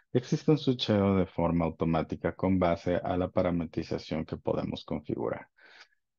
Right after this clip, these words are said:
Eh, esto es lo que vamos a hacer en estos momentos. Bien, entonces,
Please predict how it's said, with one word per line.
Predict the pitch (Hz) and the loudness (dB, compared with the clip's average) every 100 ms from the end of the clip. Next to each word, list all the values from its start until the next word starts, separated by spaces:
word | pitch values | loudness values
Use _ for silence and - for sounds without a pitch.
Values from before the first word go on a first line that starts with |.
| _ | _
Eh, | - 82 95 | -6 -2 0
esto | 110 120 | 2 2
es | |
lo | 104 | 4
que | 95 | 2
vamos | 82 80 85 104 | 2 0 0 0
a | 107 - | 0 -2
hacer | 76 - 95 95 - _ | -10 -2 0 0 -4 _
en | 82 80 | -8 -6
estos | 78 - - 95 | -6 -8 -6 0
momentos. | 113 139 135 147 151 - - _ _ _ _ _ _ _ _ _ _ _ _ _ _ _ _ _ _ _ _ _ _ _ _ _ _ _ _ _ _ _ _ _ _ _ | 2 4 4 2 2 0 -16 _ _ _ _ _ _ _ _ _ _ _ _ _ _ _ _ _ _ _ _ _ _ _ _ _ _ _ _ _ _ _ _ _ _ _
Bien, | 50 50 50 50 _ _ _ _ - | -12 -10 -10 -12 _ _ _ _ -6
entonces, | 101 90 - - 92 98 - - | -4 -4 -6 -8 -8 -10 -16 -20